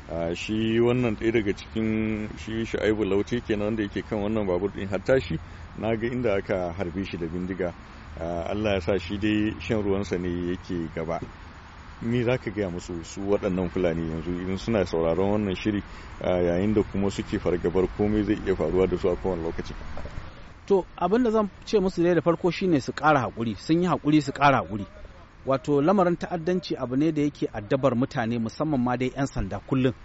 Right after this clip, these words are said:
Speaker 2: Kuma aka yi rashin sa'a, jihar Kogi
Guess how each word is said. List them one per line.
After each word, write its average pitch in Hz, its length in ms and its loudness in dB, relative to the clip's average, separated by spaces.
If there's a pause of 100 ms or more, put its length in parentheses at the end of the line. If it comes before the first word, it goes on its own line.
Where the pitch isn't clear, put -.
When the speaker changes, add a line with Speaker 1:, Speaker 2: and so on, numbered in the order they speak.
(440)
Speaker 2:
Kuma 180 640 4
aka 185 220 0
yi 160 60 4
rashin 170 260 2
sa'a, 151 440 -2 (460)
jihar 170 280 2
Kogi 135 440 0